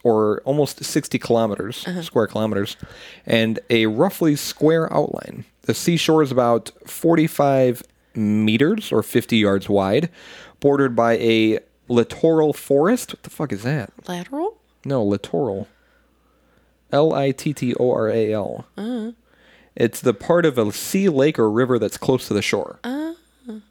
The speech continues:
Speaker 1: Forest that gives way to a dense tropical evergreen forest. The island is surrounded by coral reefs, K, <laughs> and has a tropical climate.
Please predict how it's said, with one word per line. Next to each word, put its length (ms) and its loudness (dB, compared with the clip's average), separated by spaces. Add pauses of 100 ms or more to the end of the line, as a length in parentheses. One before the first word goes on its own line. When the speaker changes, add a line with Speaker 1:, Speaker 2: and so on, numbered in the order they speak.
(1300)
Speaker 1:
Forest 440 0 (280)
that 180 2
gives 260 0
way 380 2 (480)
to 120 2
a 40 6
dense 340 0
tropical 480 0
evergreen 400 2
forest. 400 -8
The 140 0
island 280 0
is 80 -6
surrounded 340 0
by 120 0
coral 360 2
reefs, 460 0 (1800)
K, 500 2 (300)
<laughs> 280 -20
and 120 -6 (1400)
has 460 2
a 120 2
tropical 420 -2
climate. 420 -2